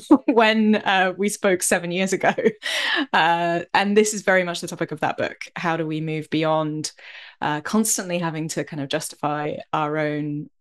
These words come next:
existence <laughs> as service designers to actually delivering the services that we spend so much of our time, um, carefully designing. So, yeah, I really wanted to talk about that with you 'cause I feel like you have some interesting perspectives on this, and I'm sure we'll have,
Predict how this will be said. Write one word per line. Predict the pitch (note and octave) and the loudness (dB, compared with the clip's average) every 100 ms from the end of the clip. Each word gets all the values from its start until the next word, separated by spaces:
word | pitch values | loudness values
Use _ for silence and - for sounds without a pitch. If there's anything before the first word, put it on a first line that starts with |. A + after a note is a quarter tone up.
| _ - | _ -8
existence | D#3 D3+ D#3+ - G3+ F#3 G#3 B3 | -8 -4 -4 0 0 0 -2 0
<laughs> | |
as | A#3 G3+ - | 2 0 0
service | A#3+ G#3 F#3+ F#3+ | 0 0 -2 -2
designers | G3 F#3 F3 E3+ E3+ | 0 2 0 0 -4
to | - E3 | -2 -2
actually | - - E3+ D#3+ D#3 D3+ _ | -2 -2 0 0 -2 -8 _
delivering | E3+ E3 F3 E3 E3+ D#3+ D#3 | -2 2 2 2 0 0 -2
the | D#3 | -4
services | - D#3 D3+ D3+ D#3 D3+ - | -2 -4 -4 -6 -4 -4 -4
that | D3+ | -4
we | D3+ | -4
spend | D3+ - D#3 D3+ | -8 -8 -6 -6
so | D3+ | -6
much | D3+ - | -6 -6
of | D#3 | -8
our | D3+ | -8
time, | D#3+ C#3+ D3 C#3+ C#3+ | -6 -6 -6 -6 -8
um, | D3 C#3+ C#3 - | -10 -8 -10 -12
carefully | C#3+ C#3+ C#3 - - _ | -10 -10 -10 -10 -14 _
designing. | C#3 B2 G#2 D#2+ C#3+ _ | -12 -10 -10 -12 -16 _
So, | - - C3+ - - - - | -18 -16 -16 -18 -18 -16 0
yeah, | G3 C3+ | 0 0
I | |
really | D#3 A3 | 2 2
wanted | A3 G#3+ | 4 0
to | G#3+ | -2
talk | E3+ - | -8 -6
about | C#3+ - | -6 -4
that | D3 | -4
with | D3+ | -2
you | D3 | -4
'cause | E3 | -2
I | D#3+ | -2
feel | F#3 E3 | 0 0
like | D#3+ E3 | 0 -2
you | F3 F3 | 0 0
have | D#3 D3 | 0 -4
some | D3 - | -6 -6
interesting | D3+ D3+ D#3 D3+ - - - - | -8 -6 -4 -4 -8 -16 -16 -4
perspectives | G3+ - A3+ A3+ A3 F#3 F3+ - | -2 2 2 2 0 0 0 0
on | F#3 F#3 | 2 2
this, | F3 E3+ F#3+ | 0 0 -2
and | |
I'm | F3 | -2
sure | E3+ E3+ | -2 -2
we'll | D#3+ E3 | -2 -2
have, | D#3+ D3+ | -4 -6